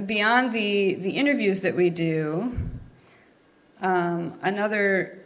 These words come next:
aspect of cultural reproducers, um, online is, uh, this section called Residency Report, which,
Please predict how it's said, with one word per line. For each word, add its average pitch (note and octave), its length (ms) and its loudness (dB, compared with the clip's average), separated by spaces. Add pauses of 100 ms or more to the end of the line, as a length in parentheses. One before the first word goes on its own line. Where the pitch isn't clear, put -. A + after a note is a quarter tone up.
aspect G3 420 0
of F3 120 -8
cultural F3+ 320 -6
reproducers, E3 760 -6 (120)
um, D#3 480 -10
online F3+ 560 -2
is, E3 280 -4
uh, E3 360 -2 (140)
this E3 180 -8
section E3+ 480 -8
called E3 240 -10
Residency D#3 520 -10
Report, D3 460 -10
which, - 320 -12